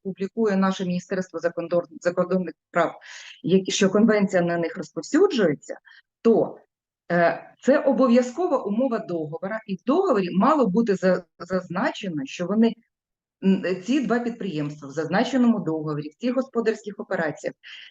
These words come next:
не використовують конвенцію. Якщо це не зазначено окремим пунктом, то тоді автоматично ці два підпри-, е, цей договір вважається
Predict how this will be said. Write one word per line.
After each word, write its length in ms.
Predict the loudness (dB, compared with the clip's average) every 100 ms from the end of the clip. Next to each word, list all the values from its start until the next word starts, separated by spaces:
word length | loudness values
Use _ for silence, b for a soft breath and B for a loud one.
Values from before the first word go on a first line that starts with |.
| 2
не 280 | 4 6
використовують 800 | 4 2 0 -2 0 0 0 -4
конвенцію. 640 | -2 0 0 0 -4 -10 -8
Якщо 380 | -6 -6 -2 -2
це 260 | 2 0
не 180 | 2 0
зазначено 680 | 0 0 0 -2 -4 -10 -10
окремим 480 | -12 -6 -4 -2 -6 -4
пунктом, 500 | -4 -4 -4 -6 -6 B B 0
то 140 | 0
тоді 460 | 2 0 0 -4 -4
автоматично 880 | -2 0 4 4 4 2 -8 -8 -14 -14 _ _
ці 160 | 0
два 180 | 2 2
підпри-, 400 | 0 -6 -6 -4
е, 180 | 2 0
цей 220 | 2 2
договір 540 | 2 2 2 0 0 -2
вважається 680 | -2 -2 -2 -2 -6 -10